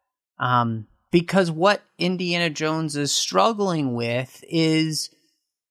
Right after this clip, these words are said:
that the world, you know, has changed around him. Nobody cares about the things that he does anymore. Nobody seems to care about history, learning its lessons.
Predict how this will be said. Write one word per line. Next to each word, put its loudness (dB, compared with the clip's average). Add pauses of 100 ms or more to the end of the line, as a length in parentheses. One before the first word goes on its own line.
(1160)
that -12
the 0
world, 0
you -4
know, 2
has -4
changed -2
around 2
him. -20 (100)
Nobody 2
cares -2
about 0
the -6
things -8
that -12
he -10
does -10
anymore. -18 (420)
Nobody 0
seems 0
to -6
care -2
about -2
history, 0 (340)
learning -6
its -10
lessons. 0